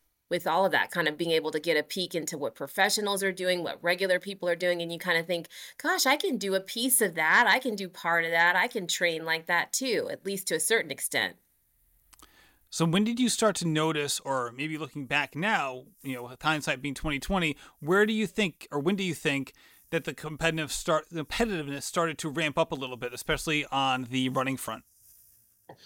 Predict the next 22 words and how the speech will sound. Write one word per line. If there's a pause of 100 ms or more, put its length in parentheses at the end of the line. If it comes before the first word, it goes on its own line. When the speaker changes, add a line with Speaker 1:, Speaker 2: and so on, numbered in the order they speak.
(320)
Speaker 1:
I
think (120)
after
I
got
done
having
kids,
when
we
were
kinda
like, (280)
"We're
done,
we're
not
having
any
more
kids,"
and